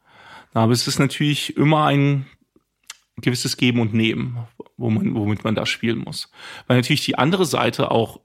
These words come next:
völlig richtig sagt, dass die Stadt Wien oder auch andere größere Metropolen Europas nicht für die Armutszustände innerhalb von ganz Europa zuständig sein können. Das würde auch überhaupt nicht tragbar sein.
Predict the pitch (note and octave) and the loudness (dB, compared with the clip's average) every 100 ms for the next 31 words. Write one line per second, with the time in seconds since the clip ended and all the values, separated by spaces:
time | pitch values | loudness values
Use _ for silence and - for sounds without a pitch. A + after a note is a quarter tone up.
0 | - - G#2+ G#2+ B2+ - C3 - - A2 | -8 0 2 2 -2 -2 -4 -4 -2 -2
1 | F#3 - - - - - - - - A#2 | -2 -6 -16 -20 -20 -20 -18 -20 -4 0
2 | A2+ - A#2+ - B2+ A2+ A2 B2 D#3+ F3+ | 0 0 -2 0 0 0 -2 2 4 4
3 | G#3 - _ C3 B2 A#2 - A#2+ C#3+ D#3 | 0 -4 _ 2 4 2 2 2 2 0
4 | C3 C3+ - C3+ B2+ B2 A#2+ - A#2 A2 | 0 0 0 0 0 0 -4 -2 0 0
5 | A2 A2 B2 - G#3+ - - _ - - | 0 -2 -2 -2 -4 -6 -16 _ -20 -20
6 | - - - A#2+ C3 - - D3+ C3+ B2 | -20 -14 0 4 4 0 -2 2 4 4
7 | B2+ B2+ B2 C#3 - B2+ - B2 A#2+ A#2 | 0 2 2 2 -2 -4 0 2 2 2
8 | A#2 A#2 - A2 - A2 A#2+ G#2 A2 - | 2 0 -2 0 0 0 0 -2 -2 -6
9 | - A2+ - G#2 G#2 A#2 G#2 - - C#3+ | -6 -6 -2 -2 -2 -4 -8 -6 -8 -8
10 | - _ _ B2+ B2 A#2+ - A2 A2+ - | -16 _ _ -12 -4 -2 0 2 2 4
11 | B2 A#2 G2+ B2 - A#2 - - - - | 2 2 -2 -2 -2 -4 -2 -4 -4 -8
12 | - - E2 | -10 -12 -14